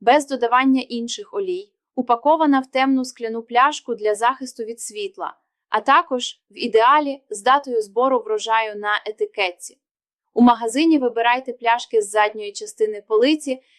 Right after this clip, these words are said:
де вони менше піддавалися впливу світла. Деякі з найкращих оливкових олій виробляються невеликими виробниками, які пресують і відправляють свіжу олію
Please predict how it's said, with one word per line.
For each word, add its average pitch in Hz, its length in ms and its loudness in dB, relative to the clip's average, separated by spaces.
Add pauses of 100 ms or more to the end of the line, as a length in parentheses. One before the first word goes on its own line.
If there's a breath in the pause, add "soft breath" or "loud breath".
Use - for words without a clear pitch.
(120)
де 233 160 4
вони 247 300 0
менше 294 480 0
піддавалися 214 760 -2
впливу 214 460 0
світла. - 520 -10 (640)
Деякі 233 440 4
з 220 80 -10
найкращих 233 720 -4
оливкових 214 640 0
олій 294 360 -2 (260 soft breath)
виробляються 247 760 2
невеликими 233 720 -2
виробниками, 220 840 -2 (360)
які 208 300 0
пресують 240 720 -6
і 214 80 -8
відправляють 214 760 -2
свіжу 220 520 -6
олію 294 520 -2